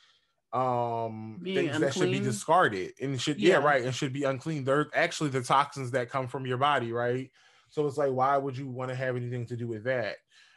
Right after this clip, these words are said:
Speaker 1: Um, and then I think that people think that it is, like, just overall degrading.
Speaker 2: Mm-hmm.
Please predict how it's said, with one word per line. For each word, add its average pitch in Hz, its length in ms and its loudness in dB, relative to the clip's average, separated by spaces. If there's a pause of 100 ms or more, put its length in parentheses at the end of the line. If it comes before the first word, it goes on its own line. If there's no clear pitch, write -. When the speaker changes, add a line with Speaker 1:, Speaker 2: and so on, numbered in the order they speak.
(180)
Speaker 1:
Um, 180 760 0 (500)
and 175 100 2
then 202 100 6
I 202 80 4
think 196 200 -4
that 175 160 0
people 160 260 -8
think 156 220 -4
that 143 140 0
it 135 60 -8
is, 139 240 -4
like, 127 200 -2
just 123 160 -12
overall 120 460 -4
degrading. 104 840 -8 (600)
Speaker 2:
Mm-hmm. 170 360 -4